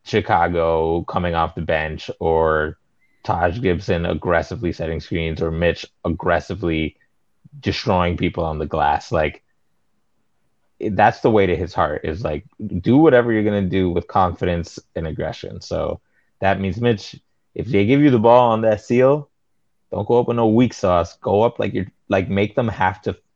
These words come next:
like, foul you, you know, just try to, like, put them through the hoop.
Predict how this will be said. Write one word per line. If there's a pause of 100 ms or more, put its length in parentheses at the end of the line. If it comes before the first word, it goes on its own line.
like,
foul
you,
you
know,
just (120)
try
to,
like,
put
them
through
the
hoop.